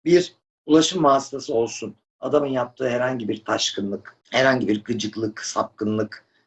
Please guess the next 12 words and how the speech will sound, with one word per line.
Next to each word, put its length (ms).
sizi 240
rahatsız 320
eden 180
en 120
ufak 280
bir 60
şey 180
söylemekten 640
çekinmeyin. 580
Gebe 380
değilsiniz. 600
Tohumuna 580